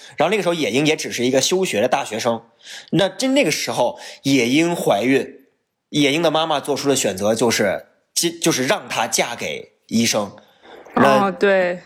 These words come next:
Speaker 1: 对吧？这个，
Speaker 2: 嗯。
Speaker 1: 这个，这个对比，这么一说，这个对比大家就能看出其实是很明显的。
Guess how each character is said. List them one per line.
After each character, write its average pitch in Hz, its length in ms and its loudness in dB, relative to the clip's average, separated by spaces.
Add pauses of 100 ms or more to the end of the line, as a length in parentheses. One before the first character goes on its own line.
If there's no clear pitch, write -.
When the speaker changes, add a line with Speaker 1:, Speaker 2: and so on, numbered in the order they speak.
(100)
Speaker 1:
对 185 100 2
吧？ 165 160 0
这 180 140 0
个， 185 80 2
Speaker 2:
嗯。 180 80 -2
Speaker 1:
这 214 120 -2
个， 208 120 0
这 302 140 -4
个 208 100 0
对 190 260 -2
比， 104 300 -8 (260)
这 262 140 2
么 220 80 -2
一 190 80 -4
说， 233 240 0
这 220 80 -2
个 165 60 -4
对 185 100 4
比 110 140 -6
大 135 100 2
家 135 100 -2
就 143 60 -2
能 123 100 -4
看 127 180 -2
出 123 100 -4
其 131 140 0
实 165 60 4
是 156 80 2
很 127 120 -2
明 101 200 -2
显 113 200 0
的。 - 120 -16